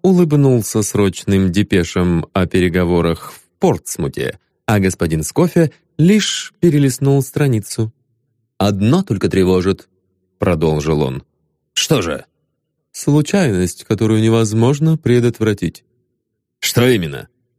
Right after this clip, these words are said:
«Расписание составлено, поменять его невозможно». «Ключевая фигура. Уж больно умён и пронырлив.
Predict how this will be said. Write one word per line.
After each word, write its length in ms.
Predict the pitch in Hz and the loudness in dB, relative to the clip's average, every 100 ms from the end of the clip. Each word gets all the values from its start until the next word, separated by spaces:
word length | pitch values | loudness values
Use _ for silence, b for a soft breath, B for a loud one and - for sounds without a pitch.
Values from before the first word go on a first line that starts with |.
| _ _ | _ _
«Расписание 720 | - 95 95 104 107 113 113 110 | -4 -4 -2 -2 0 2 2 2
составлено, 680 | 117 101 117 104 107 117 | 0 -2 -2 -2 0 -2
поменять 460 | 107 92 101 107 - | -2 -2 0 -2 0
его 200 | 113 117 | 0 2
невозможно». 560 | 123 123 107 82 73 - _ _ _ _ _ - | 0 0 0 -2 -6 -16 _ _ _ _ _ -2
«Ключевая 600 | 151 151 160 156 156 143 | 0 0 2 2 2 2
фигура. 480 | 165 131 82 80 - _ _ _ _ _ | 0 2 0 -4 -10 _ _ _ _ _
Уж 160 | 156 151 | 0 2
больно 340 | 185 175 165 | 4 4 4
умён 420 | 165 160 175 160 | 4 4 4 4
и 80 | 151 | 2
пронырлив. 840 | - 151 151 180 98 85 85 - | 0 0 2 2 0 -2 -4 -8